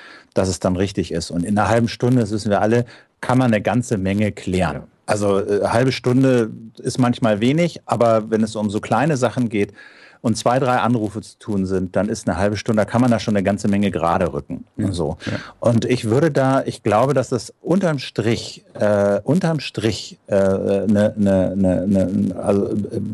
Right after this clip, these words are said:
Speaker 1: also sagen wir mal, ein Gewinn ist, wäre für die Öffentlich-Rechtlichen, wenn es hieße, „Ja, sie sind vielleicht nicht die allerersten, aber dafür ist ihre Trefferquote überdurchschnittlich hoch.“
Speaker 2: Ja.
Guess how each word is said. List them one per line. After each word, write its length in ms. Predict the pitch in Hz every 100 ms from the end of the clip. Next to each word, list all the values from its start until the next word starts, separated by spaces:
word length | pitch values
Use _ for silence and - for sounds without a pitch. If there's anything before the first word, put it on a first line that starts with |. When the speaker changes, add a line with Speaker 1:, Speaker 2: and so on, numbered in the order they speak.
| -
Speaker 1:
also 260 | - 98 98
sagen 240 | 92 101
wir 60 | 104
mal, 120 | 107
ein 160 | 98 101
Gewinn 500 | 101 127 143 117 - _ 127 123 139 -
ist, 580 | - 107 - - 98 90
wäre 260 | 98 110
für 140 | 110 117
die 100 | 110
Öffentlich-Rechtlichen, 800 | 107 113 104 113 - 117 - 104
wenn 120 | 104
es 120 | 101
hieße, 340 | 117 117 127 117 - - -
„Ja, 260 | 110 170
sie 140 | 160 117
sind 260 | 131 151
vielleicht 340 | - 131 127 131
nicht 280 | 127 -
die 180 | 113 -
allerersten, 920 | 113 147 185 143 151 180 156 - 165 - - -
aber 220 | - 113
dafür 400 | 104 107 120 - 104
ist 140 | -
ihre 220 | 107 101
Trefferquote 760 | - 101 98 98 - 85 85 92
überdurchschnittlich 840 | 104 98 92 85 - 82 - -
hoch.“ 60 | -
Speaker 2:
Ja. 180 | 143